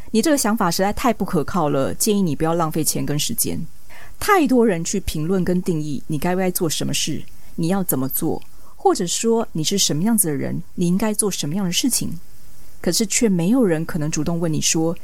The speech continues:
你想要成为什么样的人，你想要怎么做，你要做什么。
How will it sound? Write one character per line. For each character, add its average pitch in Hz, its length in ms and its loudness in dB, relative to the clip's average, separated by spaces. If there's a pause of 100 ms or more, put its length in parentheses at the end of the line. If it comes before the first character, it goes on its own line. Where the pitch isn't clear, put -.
(140)
你 180 100 0
想 165 160 0
要 170 80 2
成 170 160 -2
为 175 80 0
什 170 140 -2
么 165 80 0
样 233 120 4
的 208 60 4
人， 147 340 0
你 175 100 -2
想 160 140 0
要 165 100 0
怎 180 140 -2
么 143 100 -6
做， 220 340 0 (160)
你 143 140 -2
要 294 180 2
做 320 200 2
什 - 260 -2
么。 87 100 -10